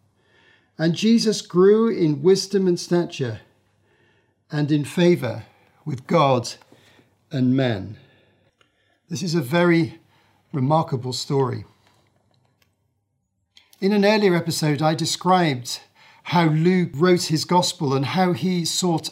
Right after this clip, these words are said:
eyewitness testimony. And I described the fact that he probably had access to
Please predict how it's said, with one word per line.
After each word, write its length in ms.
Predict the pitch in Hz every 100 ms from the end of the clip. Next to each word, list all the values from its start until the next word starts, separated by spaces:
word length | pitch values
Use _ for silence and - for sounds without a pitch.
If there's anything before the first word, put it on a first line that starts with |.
| -
eyewitness 580 | 170 165 160 165 151 -
testimony. 720 | 160 165 - 127 117 107 131
And 160 | 156 156
I 80 | 170
described 500 | 175 - 208 220 170
the 80 | 185
fact 300 | 196 185 -
that 160 | 165
he 260 | 175 170 - - _ -
probably 720 | - 254 233 131 127 123 131 - _
had 200 | - 175
access 540 | 180 185 - 175 160 -
to 460 | - 160 156 156